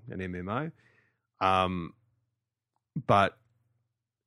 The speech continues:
it's dropped off, but they're, they're even now saying, "Look, it's probably the business model from here on in that we understand we're gonna put out expansions. You're gonna get our, our dedicated people that wanna come back in and,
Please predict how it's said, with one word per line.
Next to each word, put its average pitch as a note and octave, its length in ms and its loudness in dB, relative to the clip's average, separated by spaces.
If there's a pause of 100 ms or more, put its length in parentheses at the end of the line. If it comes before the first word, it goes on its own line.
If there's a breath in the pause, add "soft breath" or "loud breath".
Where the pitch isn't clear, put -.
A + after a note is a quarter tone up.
it's F#2+ 280 -2
dropped - 360 2
off, - 260 6
but G2 160 0
they're, G#2+ 180 4
they're A2 380 4
even F#2 240 0
now F#2 180 -2
saying, G#2+ 320 2
"Look, G#2+ 160 -2
it's - 140 -4
probably B2 340 2
the D#3 100 -2
business E3 440 -2
model E2+ 220 0
from F2 200 -6
here F2+ 240 -2
on F2 160 0
in C#3+ 200 2
that C3 140 -4
we G#2 140 2
understand G#2+ 580 0
we're F#2+ 80 0
gonna G2+ 140 0
put G2 200 -2
out F2+ 200 -2
expansions. C3 640 -4
You're G2+ 80 -8
gonna F2+ 160 -6
get F2 180 -6
our, F#2 200 -6
our F2+ 240 -4
dedicated G#2 560 -4
people F#2+ 320 -6
that F2+ 160 -8
wanna F2+ 220 -6
come G2 260 -6
back F#2 260 -8
in F#2+ 120 -2
and, F#2 220 -6